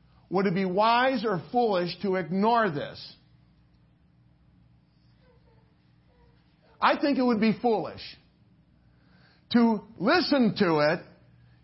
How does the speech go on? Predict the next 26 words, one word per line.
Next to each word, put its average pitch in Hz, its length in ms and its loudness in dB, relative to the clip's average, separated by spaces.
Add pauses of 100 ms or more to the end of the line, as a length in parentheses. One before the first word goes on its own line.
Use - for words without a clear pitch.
(120)
give 294 200 4
its 311 260 0
credence, 240 360 0
and 240 140 2
I, 277 140 4 (200)
I, 254 140 2 (160)
I 240 40 2
mean, 269 240 2
challenge 330 640 2
me 202 200 2
on 175 280 2
this 156 240 -2
thing. 170 180 0 (240)
I 370 200 6
don't 392 240 4
believe 359 420 6
the 339 260 4
New - 140 0
Testament 294 720 2
documents 277 680 4
are 254 120 2
credible. 254 600 2 (220)
Let's 339 260 2
go 349 260 6
at 392 240 4
it, 160 200 0